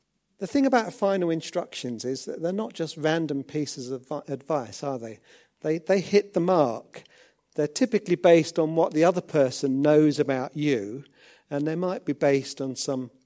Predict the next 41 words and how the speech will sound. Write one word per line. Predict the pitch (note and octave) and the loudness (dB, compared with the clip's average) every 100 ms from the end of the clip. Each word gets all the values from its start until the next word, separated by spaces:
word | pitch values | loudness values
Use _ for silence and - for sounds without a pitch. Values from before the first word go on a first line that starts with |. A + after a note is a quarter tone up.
| _ | _
past | - C#3+ C3+ A#2 - | -8 -4 -4 -4 -10
experience | - - - E3 B2 A2+ A2+ - | -10 -8 0 2 2 -2 -10 -10
as | C3+ | -8
well. | A#2 B2+ A2 G#2+ _ _ _ _ _ _ | -2 -2 -4 -12 _ _ _ _ _ _
Maybe. | C#3+ D3 C#3 A#2+ G#2+ - - _ - - E3+ | 0 2 2 0 -8 -10 -20 _ -10 -6 -2
<laughs> | F3 - - - - F3 | -2 -4 -16 -18 -12 4
Maybe | F3 G3 F#3+ F3+ | 10 10 12 10
I | E3+ D#3+ | 10 8
have | F#3+ F#3+ | 4 2
forgotten | - D#3+ D3+ C3+ | 2 4 4 2
to | C3 | -8
bring | B2 D3 C3+ | -2 -2 0
the | |
washing | C3+ C3+ - C3 | 0 -2 -2 -4
in | C3 | -4
when | B2 | -6
it's | C#3 - | -8 0
pouring | C#3+ B2+ C3 | 2 2 0
down | B2 A#2+ A#2+ | -2 -4 -6
with | A#2 | -8
rain. | B2 A2+ A2+ A2 _ - - - | -8 -8 -10 -16 _ -20 -20 -8
Maybe | C3+ C#3 D3+ D3+ | 0 4 6 6
I | D3 | 4
have | D3 D#3+ D3 | 2 -2 0
left | C#3+ C#3 | -4 -4
the | C#3+ | 0
windows | D3+ C#3+ D3 C#3+ | 2 4 4 4
open | D3 C#3+ C#3+ | 2 0 -4
when | C#3+ | -2
I've | C#3+ - | -2 -2
gone | C#3+ | -2
out. | D3 D3 E3+ - - - - - - | 0 -2 -4 -12 -20 -20 -20 -20 -12
And | C3 C3 | -6 -4
yes, | C3 - | -4 -4
it | C#3+ | -6
was | A#2+ B2+ A2+ | -6 -8 -8
me | B2+ C3 | -8 -8
that | - | -8
ate | A#2+ - | -8 -8
the | - | -10
cake. | - A#2+ G#2+ - - | -8 -8 -10 -12 -8